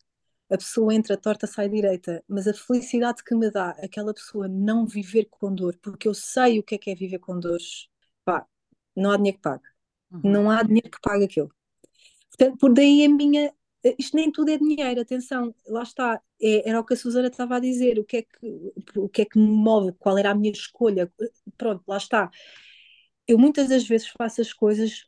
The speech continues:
Speaker 1: com gosto, mesmo com, eh, a ver, eh, o resultado final, porque se fosse por escolher por uma questão de dinheiro, se calhar eu investia muito mais na, na, na, na, no setor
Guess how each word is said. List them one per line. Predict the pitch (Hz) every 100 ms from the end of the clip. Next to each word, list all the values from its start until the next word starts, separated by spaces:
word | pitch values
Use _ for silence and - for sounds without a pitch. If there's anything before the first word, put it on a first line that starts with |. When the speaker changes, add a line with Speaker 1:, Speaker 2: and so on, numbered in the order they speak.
| _
Speaker 1:
com | - 233 233
gosto, | 196 233 220 214 - 214
mesmo | 226 226 226
com, | - 233 214 196 - _ -
eh, | 202 202 -
a |
ver, | 202 233 233
eh, | 233 247
o | 262
resultado | 220 208 233 226 233 220
final, | - 240 240 220 196 - _ _ _
porque | - 277
se | -
fosse | 381 -
por | 294
escolher | - 262 254
por | 240
uma | 240
questão | - - 226
de | 214
dinheiro, | 202 180 170 208
se | 247
calhar | - 247 226 214
eu |
investia | 208 202 - - 202
muito | 190 247 269 226
mais | 226 208 180 170 -
na, | 185 185 180 175
na, | 175 175 170
na, | 170 156 -
na, | 170 170 170
no | 185
setor | - 190 196 180